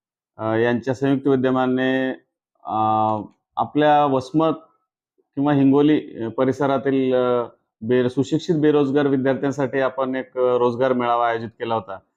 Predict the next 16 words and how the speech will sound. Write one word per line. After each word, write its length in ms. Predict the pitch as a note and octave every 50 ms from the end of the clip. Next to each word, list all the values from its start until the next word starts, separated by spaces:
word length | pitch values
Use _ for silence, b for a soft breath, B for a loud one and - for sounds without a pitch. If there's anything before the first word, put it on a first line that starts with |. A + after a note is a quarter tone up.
| _ _ _ _ _
त्यामध्ये 340 | - B2+ C3 C3 C3 C3 C3+
विविध 400 | B2+ B2+ C3 C3 C#3+ C#3+ C3+ C#3
आस्थापनांचे, 1200 | C#3+ C#3 C#3 C#3 C3+ C3+ B2+ B2 - - - C3+ - C3+ C#3 C3+ B2+ A#2 - C#3 C3+ C3 C3 B2+
अ, 460 | - - A#2+ A#2+ A#2+ A#2+ A#2+ A#2+ A#2 A#2+ A#2+ A#2+ A#2
प्रतिनिधी 540 | A2+ - - B2+ B2+ - D3 D3+ D3 C#3 D3
बोलवले 360 | C3+ C3+ B2+ C3 C3 C3 C3
होते, 400 | B2+ B2 - A#2+ G2+ F#2 - - _ _ _ _ _ _ _ _ -
अ, 220 | A2 A#2 A#2 A#2
जेणेकरून 800 | A2+ A2 B2+ C#3 D3 D3+ D3 D3 D3+ C#3+ D3 D3 D3 C#3+ C#3+ C#3+
आपल्या 800 | C3+ B2+ B2+ D3 D3 D3 C#3+ C#3 C#3 C#3 C#3 C#3 C#3 C3+ A#2+ A2+ A2+ A2 - _ _ _ -
इ-, 400 | A2 A#2+ A2 - _ _ - B2 A#2
गरजू 440 | C3+ C3+ C3+ C3 C#3+ D3+ D3+ D3+ D3
किंवा 440 | D3 - C#3 C3+ C3+ C3+ C3+ C3+
नोकरी 400 | C3 C3 C3 C3 C3 D#3+ D#3 D3+
इच्छुक 360 | C#3+ D3 - - D3 C#3+ D3 -
किंवा, 460 | C3+ C3+ C3+ C3+ C3+ C3+ C3+ C3